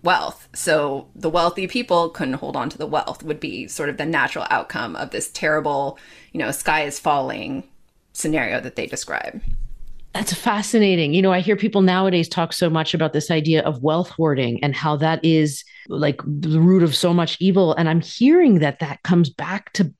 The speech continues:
Speaker 2: bite us in this country over and over and over. So I now have context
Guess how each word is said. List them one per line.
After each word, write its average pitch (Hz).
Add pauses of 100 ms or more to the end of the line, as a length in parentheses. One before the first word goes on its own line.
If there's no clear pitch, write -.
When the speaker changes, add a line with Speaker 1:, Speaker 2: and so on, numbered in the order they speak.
Speaker 2:
bite 214
us 135
in 170
this 160
country 233 (120)
over 196
and 175
over 151
and 175
over. 220
So -
I 175 (400)
now 190
have 170 (360)
context 170